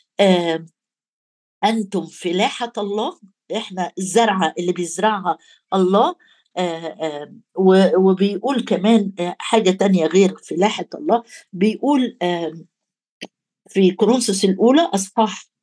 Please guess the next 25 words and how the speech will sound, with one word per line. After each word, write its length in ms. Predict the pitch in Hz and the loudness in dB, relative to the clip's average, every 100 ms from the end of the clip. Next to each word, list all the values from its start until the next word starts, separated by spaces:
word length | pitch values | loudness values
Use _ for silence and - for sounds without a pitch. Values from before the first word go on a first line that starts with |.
| _ | _
تلاتة 380 | 170 190 226 254 | 4 6 4 2
عدد 320 | 247 220 190 190 | 0 0 -2 -6
تسعة. 280 | 247 - 196 | -12 -12 -14
فإذ، 560 | - 254 233 233 208 196 | -8 -2 0 0 -4 -2
فإذ 340 | 208 254 202 | 0 0 0
نحن، 260 | 269 330 233 233 240 - - _ - | -2 -2 0 0 -2 -18 -20 _ 0
آه، 200 | 175 160 | 2 2
فإننا 500 | 170 - 220 277 247 | -2 -4 -2 -2 -2
نحن 280 | 240 214 202 | -4 -6 -6
عاملان 540 | 208 202 196 208 247 | -2 0 2 2 0
مع 200 | 202 190 | -2 -4
الله 200 | 180 214 262 | -2 0 0
وأنتم 720 | 196 - 247 233 190 202 196 - _ _ | -4 -6 -10 -10 -4 -4 -4 -16 _ _
فلاحة 520 | 202 214 262 - - | -2 -2 -4 -6 -8
الله 320 | - 220 285 - | -4 -2 -2 -4
بناء 420 | 185 214 226 269 262 | -2 -2 0 -2 -2
الله. 240 | 185 160 143 | -4 -4 -4
تشبيهين 520 | 214 214 208 254 370 | -6 -6 -4 -6 -6
حلوين 440 | - 214 185 247 220 - | -6 -4 -2 -2 -2 0
قوي، 240 | 220 185 | 2 2
قوي، 280 | 208 220 214 - - _ - | 0 0 -2 -6 -20 _ -2
إن 160 | 220 | 0
أنت، 440 | 226 254 330 240 240 269 269 - | 0 -2 -4 -2 0 0 -2 0
أنت، 420 | 208 190 190 220 233 _ 185 | 0 0 -4 -6 -6 _ -8
أنت 360 | 185 170 226 | -8 -4 -4